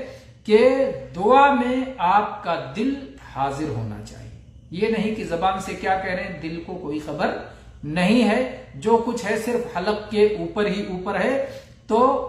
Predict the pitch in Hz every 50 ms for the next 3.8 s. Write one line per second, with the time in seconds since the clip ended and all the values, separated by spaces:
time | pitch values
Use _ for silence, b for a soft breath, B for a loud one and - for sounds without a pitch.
0 | - - - 156 - - - 170 165 165 170 175 170 170 - 143 131 127 123 123
1 | 123 123 123 127 127 135 131 120 117 113 - 208 208 208 - 233 208 185 180 196
2 | 202 185 175 - 185 180 196 226 247 262 254 - - B B B B B B B
3 | - 127 135 190 226 262 269 269 226 185 185 185 185 - 196 196